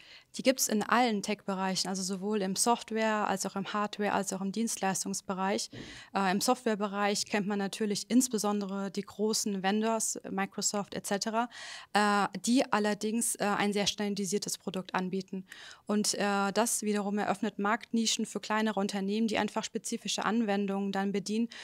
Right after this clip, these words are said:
für, äh, spezifische Marktnischen. Das ist, sind dann Unternehmen, die sind im Softwarebereich aufgestellt. Dann wiederum, äh, gibt's spannende Opportunitäten im Dienstleistungsbereich. Denn wenn, trotzdem, wenn auch ein Unternehmen sich, äh, für diese standardisierte Softwarelösung entscheidet,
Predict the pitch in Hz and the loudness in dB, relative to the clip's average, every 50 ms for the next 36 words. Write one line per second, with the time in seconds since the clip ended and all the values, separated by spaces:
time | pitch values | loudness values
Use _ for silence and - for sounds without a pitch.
0 | - - - - - - - 214 220 233 240 233 233 220 - 208 220 208 - - | -16 -18 -16 -12 -12 -8 -4 0 2 4 4 6 6 4 4 4 2 2 0 -2
1 | 226 - - - 226 - - 233 - - 240 226 220 - 214 208 208 208 - _ | -2 -2 -2 -6 -4 -2 -2 0 0 2 0 0 0 2 2 2 2 0 -2 _
2 | - 220 214 - - - 185 180 180 - - - - - - _ - 208 196 - | 0 0 2 0 0 -2 -4 -10 -10 -14 -20 -20 -20 -20 -14 _ -4 -4 -2 -2
3 | 214 202 - - - 226 220 226 208 190 208 208 208 208 214 220 220 208 208 190 | -2 -4 -4 -2 0 0 2 0 0 0 -2 -2 0 0 2 2 2 2 0 0
4 | 208 208 202 202 - - 208 202 - 196 185 175 190 180 185 185 180 - - 185 | -2 -2 -2 -2 -2 -2 -4 -4 -2 -4 -4 -2 -2 -2 -2 -4 -2 0 -2 -2
5 | 185 - - 180 - - 190 185 180 180 - - - - - - - - _ - | -2 -2 -6 -6 -4 -2 -2 -4 -4 -4 -8 -14 -20 -18 -18 -18 -20 -10 _ 4
6 | 208 214 247 254 226 208 214 208 190 190 202 208 214 220 - 165 202 202 202 - | 6 6 8 6 6 4 2 2 0 0 0 0 0 2 2 2 2 0 0 -2
7 | 196 - - - - 196 202 214 214 208 208 202 196 - 196 196 - 208 - - | -4 -2 -2 0 2 2 2 2 2 2 2 2 2 2 0 0 -2 -4 -4 -2
8 | 214 208 202 202 - 226 226 - - 202 180 202 202 202 202 190 190 233 277 285 | -2 -2 -2 -2 0 0 0 0 0 -2 -2 -2 -2 -2 -2 -2 0 2 2 2
9 | - - 185 190 185 - 190 190 - - 196 180 185 190 185 185 190 - - - | 2 2 0 0 0 -2 -4 -6 -6 -4 -4 -2 0 0 0 0 -2 -4 -8 -12
10 | - - - - - - 202 202 202 202 202 - - 208 202 190 - - - - | -18 -18 -18 -8 -2 0 2 2 2 2 0 0 0 -2 0 -2 -2 -4 -8 -12
11 | - - - 220 233 - - - - 202 196 190 185 190 185 214 - - 202 202 | -8 -2 2 2 2 2 2 0 0 -2 0 0 2 2 2 2 2 2 0 0
12 | 202 202 202 196 202 214 226 220 208 185 208 208 196 - - 190 190 190 - 220 | 0 -2 -2 0 0 2 2 2 2 2 0 0 0 0 0 0 -2 0 -2 -2
13 | 190 196 185 196 - - 202 196 196 196 190 - 214 226 220 - - 196 185 - | -2 -2 -2 -2 -2 -2 -2 -2 -2 -2 -2 0 0 0 0 0 -2 -2 -2 0
14 | - 208 202 - - 202 196 196 202 185 - 190 175 180 190 - - 214 214 214 | 0 0 -2 -2 -4 -2 0 0 0 0 -2 -2 -4 -2 0 2 4 4 4 4
15 | 208 202 196 | 4 0 -2